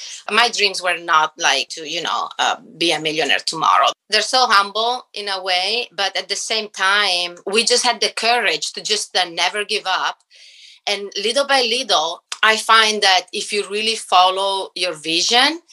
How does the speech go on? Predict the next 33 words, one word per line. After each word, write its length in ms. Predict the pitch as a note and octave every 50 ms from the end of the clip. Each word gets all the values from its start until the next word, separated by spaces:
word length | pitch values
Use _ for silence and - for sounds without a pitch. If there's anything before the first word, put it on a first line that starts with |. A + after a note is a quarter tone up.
| - - - - - -
and 160 | F#3+ F#3 F#3+
you 140 | F#3 F#3+ G3+
are 300 | G3+ G3+ G3 F#3 F3+ - - _ _ _ -
having 280 | F3+ F#3+ F#3 G3+ F3+ D#3+
fun 440 | - - - F#3+ E3+ E3 D#3+ D#3 D3
with 200 | G#2+ A#2 B2+ -
it, 200 | F2+ F2 - -
is, 300 | - F3 E3 D#3 D#3 - -
you 100 | F3+ F3+
know, 140 | F3+ E3 D#3+
you 160 | D#3+ E3 E3
just, 340 | D#3+ F3 E3+ - - - - - - F3 -
you 160 | - A3+ A3+ A3
don't 220 | A3+ A#3+ B3 A#3+
stress 480 | A#3+ - - G#3 F#3 E3+ F3+ F#3 - A3
over 180 | G3+ F#3+ G3+
it, 400 | G#3 G3+ G#3 G#3 G#3+ G#3+ - _ -
of 180 | - F3+ F3+ D#3+
your, 180 | F3 F3+ E3+ E3
your 180 | D#3 D#3+ E3+ E3+
choices, 800 | D#3 - - - E3+ E3+ F#3 F#3+ - - A#3 A3+ A#3 B3+ A#3 - - - - - - - -
and 160 | - F3+ F#3
you 80 | F#3 F#3+
are 120 | F#3 F3
happy 420 | F3 E3 D#3 - - - G#3+ G#3+
with 220 | G#3+ G3 - E3+ D#3+
your 120 | F3 E3+ E3
everyday 800 | - F3+ F3 F3+ G3 G3 D#3 F3 F3+ F3+ F3+ F3 E3 D#3+ D#3 D#3
life, 540 | D3+ D3+ D#3 D#3 D3+ D#3+ F3+ G3+ A3+ A3 - - - - _ _ _ _ - E3+
really 280 | G3+ A3+ A#3+ C4 D4 C#4+
the 180 | A#3 B3+ A#3+
universe 580 | G3 F#3 F#3 F#3+ F#3+ F3+ F#3+ F#3 F#3+ G3 F#3+ -
or 340 | F#3+ E3 F3 F3 E3+ E3